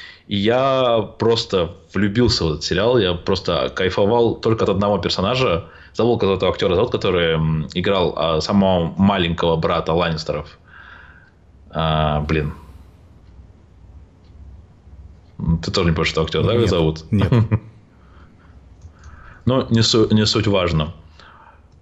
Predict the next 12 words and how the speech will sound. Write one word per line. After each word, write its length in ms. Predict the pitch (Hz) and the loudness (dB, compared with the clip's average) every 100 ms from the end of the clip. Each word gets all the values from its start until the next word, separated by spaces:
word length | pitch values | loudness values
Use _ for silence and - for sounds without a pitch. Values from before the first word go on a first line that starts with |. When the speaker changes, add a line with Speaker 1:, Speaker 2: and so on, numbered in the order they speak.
| _ _ - - - | _ _ -20 -20 -4
Speaker 1:
Просто 300 | 139 147 120 | -2 0 0
за 140 | 110 | 2
его, 260 | 113 120 110 | 2 2 2
во-первых, 460 | 92 113 110 - | 0 0 -2 -2
манеру 360 | 101 107 110 101 | -4 -2 0 0
речи, 240 | 107 175 | 0 0
как 100 | 139 | -2
он 140 | 107 95 | 0 2
говорил. 360 | 92 90 82 | 2 2 0
И 140 | 76 113 | 0 0
я 180 | 190 233 | 2 2
вот, 240 | 170 175 | 2 0